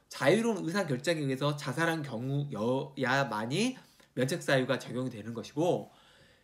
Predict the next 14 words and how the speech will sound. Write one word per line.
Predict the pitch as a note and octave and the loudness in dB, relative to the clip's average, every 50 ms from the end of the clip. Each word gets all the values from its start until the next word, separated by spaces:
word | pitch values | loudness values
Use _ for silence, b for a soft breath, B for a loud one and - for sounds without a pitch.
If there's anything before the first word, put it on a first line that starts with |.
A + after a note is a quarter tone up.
| b b b _ _ _ _ | b b b _ _ _ _
특별한 | - B3+ - - B3+ A3+ G3+ D#3 C#3+ | -14 -6 0 2 2 2 2 0 -4
질병에 | - - - D#3 D#3+ D#3 F3+ A3+ A#3 A#3 G#3 | -4 -2 0 0 0 4 6 6 6 6 4
의한, | F3+ C#3+ B2+ B2 B2 A2 - - - - - _ _ _ - - - - - | 2 2 2 0 0 -2 -4 -8 -16 -20 -20 _ _ _ -20 -20 -20 -16 -10
의한 | D#3 C#3 C3+ C#3 C3+ D#3+ F3 G#3 G#3+ - _ _ _ | -6 -4 0 0 0 0 0 -2 -6 -16 _ _ _
인해서 | - C#3 B2+ C3+ C3+ A2+ A#2 A#2 C3+ D3+ - - B B B B | -6 -2 -2 -2 0 0 2 2 2 2 0 -4 B B B B
자유로운 | - - - C3+ C#3+ F3 F#3+ F#3 D#3 | -12 -4 2 4 4 6 4 4 2
의사결정을 | D3 D3 F3 E3+ C#3 C3 C3 - C#3+ C3+ D3 | 2 2 2 2 0 0 0 0 -2 -2 0
할 | D3 C4 C#4+ | -2 -2 -2
수 | - - D4+ | -2 2 2
없는 | C4+ A#3 G3 F3 | 2 2 2 -4
상태였다면 | - - G3 G3 - A3 F3 D3+ C#3+ - A2+ A2 A2+ C3+ E3 G#3+ B3 C#4+ - - _ _ _ b b b b b b b | -6 -6 -8 -6 -2 -2 -2 -2 0 -2 -2 -2 0 2 2 2 2 0 -4 -14 _ _ _ b b b b b b b
그거는, | - - C3 C#3 C3+ C3 D3 E3+ G3+ A3+ A#3 b b b b b b b _ _ _ _ _ - | -8 -4 0 0 0 2 2 0 -2 -2 -6 b b b b b b b _ _ _ _ _ -10
어, | B2 A#2+ A#2+ A#2+ | -8 -8 -8 -8
자살, | - - C#3+ C#3+ E3 D#3 D#3 D#3 D3+ C#3+ C#3+ D3 - | -6 -6 -4 -4 -2 -2 0 0 0 0 -2 -4 -6